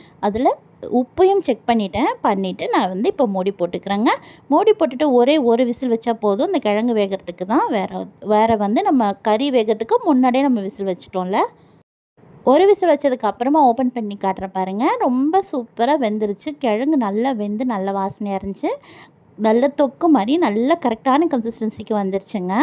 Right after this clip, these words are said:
இதே மாதிரி நீங்களும் ட்ரை பண்ணி பாருங்க. ரொம்ப சிம்பிளான ரெசிபி, ஈஸியா செய்யலாம்.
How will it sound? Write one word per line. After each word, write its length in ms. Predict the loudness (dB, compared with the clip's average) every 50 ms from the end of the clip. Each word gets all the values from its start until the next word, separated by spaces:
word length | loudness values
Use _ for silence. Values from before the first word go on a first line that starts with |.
| 0 0 -4 -14 -16 -6 0
இதே 200 | 2 4 4 4
மாதிரி 200 | 4 4 4 4 4 4
நீங்களும் 280 | 4 4 2 2 2
ட்ரை 100 | 2 0 0
பண்ணி 160 | 2 0 0 0
பாருங்க. 260 | 0 0 0 2 2
ரொம்ப 420 | 2 2 0 0 -2 0 0 0 0
சிம்பிளான 540 | 0 0 0 2 2 2 2 4 4 2 2 2
ரெசிபி, 400 | 0 -2 -2 -6 -6 -6 -4 -6 -4 -4 -2 0
ஈஸியா 300 | 0 0 0 2 0 0 0 -2
செய்யலாம். 280 | -4 -4 -2 -4 -4